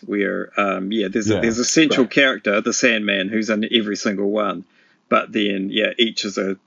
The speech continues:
Speaker 1: self-contained story. But then again, each story still influences the later stories. Like, you pick up threads from the previous episodes, like any two good
Speaker 2: Mm-hmm.
Speaker 1: T V show should do.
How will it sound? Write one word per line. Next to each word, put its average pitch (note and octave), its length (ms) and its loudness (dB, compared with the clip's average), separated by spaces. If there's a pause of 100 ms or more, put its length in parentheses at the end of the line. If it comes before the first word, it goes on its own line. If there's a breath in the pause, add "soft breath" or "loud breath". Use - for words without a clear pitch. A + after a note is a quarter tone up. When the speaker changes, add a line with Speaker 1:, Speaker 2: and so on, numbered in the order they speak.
Speaker 1:
self-contained G2+ 800 -2
story. A2 540 0
But A#2+ 240 0 (640 soft breath)
then D#3 200 6
again, C#3 320 4
each C3 260 0
story A#2+ 320 4
still B2 320 2
influences A2+ 1200 0
the A#2+ 100 2
later G#2+ 300 0
stories. F#2+ 580 -4
Like, - 120 -8
you G2+ 200 -4 (240)
pick G2+ 180 -2
up F#2+ 160 -2
threads G2 520 -4
from G2 340 -8
the F2+ 220 -6
previous F#2+ 460 -6
episodes, F2+ 680 -8
like F3+ 180 2
any C3 200 4
two A2+ 260 0
good G#2 200 -2
Speaker 2:
Mm-hmm. E2 40 -6
Speaker 1:
T G#2+ 180 0
V G2+ 120 -2
show F#2 220 -2
should - 180 -10
do. A2+ 220 -4